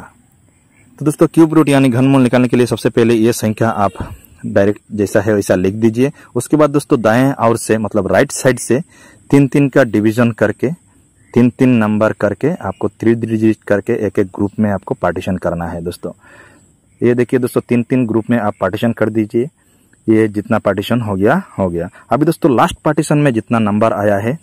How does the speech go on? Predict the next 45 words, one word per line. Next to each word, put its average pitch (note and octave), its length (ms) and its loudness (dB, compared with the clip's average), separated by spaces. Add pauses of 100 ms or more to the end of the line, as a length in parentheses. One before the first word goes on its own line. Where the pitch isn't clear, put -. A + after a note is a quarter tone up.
(140)
वो G2+ 100 -2
दो G2+ 220 0
डिजिट A2+ 280 0
हो, A2+ 80 2
तीन G#2+ 220 -4
डिजिट G#2+ 200 0
हो, G#2 360 -4
जो A#2+ 220 0
भी C3 120 4
नंबर G#2 280 0
आया, G2+ 120 0
यहाँ G#2+ 180 -4
पर A2+ 100 -2
सिक्स - 280 -4
ट्वेंटी A2 240 -2
टू G#2+ 160 0
आया G2 160 0
है F#2+ 80 0
लास्ट F#2 320 -2
पार्टीशन F#2 300 -4
में, G#2 160 -4 (400)
जो A#2+ 160 4
भी C3 120 2
हो। A#2 180 -2 (540)
आप D3 120 2
दोस्तों, D#3 320 -2
ऊपर D3+ 220 -2
में E3 120 -2
आपको C3 400 -4 (140)
क्वोशंट A#2 360 -2
मतलब G#2+ 260 -4
भागफल A#2+ 320 -2
में B2+ 120 0
ऐसा A2 360 -2
एक B2+ 120 -2
नंबर G#2+ 300 2
बैठाना A2 280 -2
चाहिए G#2 520 -2 (800)
जिसका A2+ 320 0
क्यूब C#3+ 300 2
करने B2 220 0
से A#2 160 -2
less G#2 240 0
than A#2+ 160 0
or G#2+ 140 0